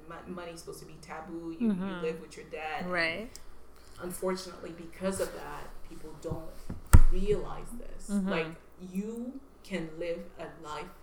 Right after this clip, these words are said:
Speaker 1: free of debt. Like, honestly,
Speaker 2: Mm-hmm.
Speaker 1: it's possible.
Speaker 2: It's possible.
Speaker 1: And when you start living a life free of debt, your money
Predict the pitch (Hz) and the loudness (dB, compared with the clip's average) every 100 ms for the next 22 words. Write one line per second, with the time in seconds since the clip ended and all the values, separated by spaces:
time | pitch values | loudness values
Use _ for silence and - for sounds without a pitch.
0 | - - - - - - - - - - | -20 -20 -14 -10 -8 -8 -10 -14 -16 -18
1 | - - - 165 165 151 170 - - 381 | -20 -20 -6 -4 -4 -6 -8 -10 -8 -2
2 | 226 202 190 180 180 - 165 185 220 226 | 2 2 0 -2 -4 -4 -4 -4 -6 -4
3 | 285 - - - - 185 - 185 180 180 | 0 -2 -4 -4 -2 -2 0 -2 0 -2
4 | 185 - 220 - 202 185 185 156 165 165 | -4 -2 0 0 -2 -2 -4 -6 -8 -8
5 | 208 - 185 151 - 170 170 - - - | -8 -10 -10 -10 -8 -8 -8 -10 -14 -20
6 | - - - - 170 180 190 190 175 170 | -20 -20 -20 -18 0 4 4 2 -4 -8
7 | 185 208 269 | -10 -10 -12